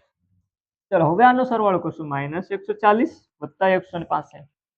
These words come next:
તો કરો સરવાળો. માઇનસ એકસો ને ચાલીસ વત્તા એકસો ને પાસઠ. ઓછે વત્તે ઓછા થઈએ. ઓકે, તો આની બાદબાકી થઈ ભાઈ. બાદબાકી થાય તો આપણે શું કરશું? મોટી સંખ્યામાંથી નાની સંખ્યાને બાદ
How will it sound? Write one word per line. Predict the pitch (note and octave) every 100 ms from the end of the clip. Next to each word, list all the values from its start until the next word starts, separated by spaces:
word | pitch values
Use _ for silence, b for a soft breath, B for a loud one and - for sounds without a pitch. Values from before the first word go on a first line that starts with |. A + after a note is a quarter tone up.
| _ _ _ _ _ _ _ _ _ _ _ _ _ -
તો | F3+
કરો | G#3+
સરવાળો. | G#3+ A3 A3+ G#3 E3+
માઇનસ | E3 F3+ G3 G3+
એકસો | F3+ F3 -
ને | F#3 F#3
ચાલીસ | - G#3+ E3+ D3 D#3 D#3+ - _ _ _ _
વત્તા | D#3 D3 - - E3 F3+ - _ _
એકસો | D#3+ D#3+ - C#3+
ને | C#3+ E3+ F3+ _ _ _ _ _ _
પાસઠ. | F#3 F#3 - C#3+ - _ _ -
ઓછે | F#3+ -
વત્તે | G#3 G#3 G#3 G#3
ઓછા | F#3 F#3 -
થઈએ. | - C#3 - _ - -
ઓકે, | D#3+ G#3
તો | G#3+ _ _ D3+
આની | E3+
બાદબાકી | F3 F3+ F3 E3 D#3
થઈ | E3 C#3+
ભાઈ. | C#3 - _ _ _ _ _ _ _ _ _ _ _ _ _
બાદબાકી | E3+ F3 F#3 E3
થાય | G3+ G3
તો |
આપણે | F3+ F#3
શું | A3
કરશું? | G#3+ G#3 A3 E3+
મોટી | E3 F3 A3
સંખ્યામાંથી | A3 G#3+ A3 A3 A3+
નાની | A3 G3+ G#3+
સંખ્યાને | G#3+ G3+ G#3
બાદ | G3 F3+